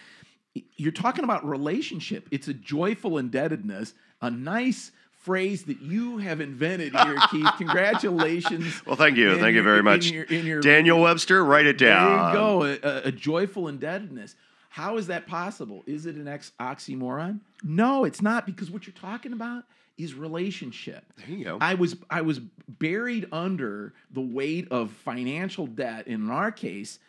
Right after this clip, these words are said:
Speaker 1: sinful debt, and now I'm forgiven. And I'm, I'm joyfully indebted in relationship to this one who's, who's
Speaker 2: Who's
Speaker 1: forgiven
Speaker 2: forgiven me.
Speaker 1: Man, that is Christianity, isn't it? I mean,
Speaker 2: Amen.
Speaker 1: that, that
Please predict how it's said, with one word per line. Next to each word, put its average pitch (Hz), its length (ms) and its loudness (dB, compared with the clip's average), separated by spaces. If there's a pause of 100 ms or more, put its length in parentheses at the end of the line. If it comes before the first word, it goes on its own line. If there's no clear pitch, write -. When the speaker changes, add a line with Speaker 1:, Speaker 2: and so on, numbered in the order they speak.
Speaker 1:
sinful 202 800 -8
debt, 87 420 -18 (400)
and 151 160 -8
now 190 260 -4
I'm 165 120 -8
forgiven. 131 800 -8 (400)
And 165 140 -8
I'm, 151 320 -12
I'm 160 240 -8
joyfully 160 680 -6
indebted 113 460 -10 (160)
in 160 180 -12
relationship 151 800 -10
to 151 40 -12
this 123 240 -10
one 123 240 -10
who's, 123 400 -12
who's 131 160 -12
Speaker 2:
Who's 104 160 -6
Speaker 1:
forgiven 170 440 -6
Speaker 2:
forgiven - 140 -10
me. 196 60 -2
Speaker 1:
Man, 277 120 -4
that 415 220 -8
is 359 120 -2
Christianity, 135 1000 -6
isn't 131 220 -10
it? 196 160 -6
I - 60 0
mean, 117 80 0
Speaker 2:
Amen. 147 200 2
Speaker 1:
that, 330 200 0
that 127 120 2